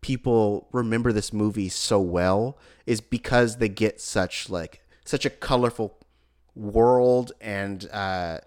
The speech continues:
very memorable characters that, uh, if, if you're experiencing them, them as a kid, like, they stick with you 'cause they're, they're, they're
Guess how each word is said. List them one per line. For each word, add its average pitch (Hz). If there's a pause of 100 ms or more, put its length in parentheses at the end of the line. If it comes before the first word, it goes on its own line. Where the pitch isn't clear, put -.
(300)
very 120
memorable 107
characters 110
that, 104 (420)
uh, 139
if, 135
if 160
you're 156
experiencing 160
them, 117 (140)
them 120
as 107
a 107
kid, 110 (400)
like, 120
they 117 (140)
stick -
with 104
you 82
'cause 107
they're, 113
they're, 110
they're 104